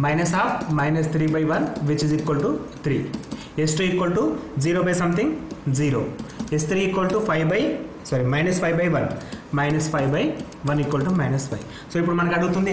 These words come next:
ఎస్ వన్ ప్లస్ ఎస్ టూ ప్లస్ ఎస్ త్రీ. ఈ మూడింటిని యాడ్ చేస్తే three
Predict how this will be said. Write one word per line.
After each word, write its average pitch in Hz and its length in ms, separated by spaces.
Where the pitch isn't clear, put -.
ఎస్ - 140
వన్ 175 140
ప్లస్ 170 220
ఎస్ - 120
టూ 170 100
ప్లస్ 208 200
ఎస్ 135 140
త్రీ. 131 100
ఈ 180 120
మూడింటిని 196 340
యాడ్ 156 160
చేస్తే - 200
three 175 180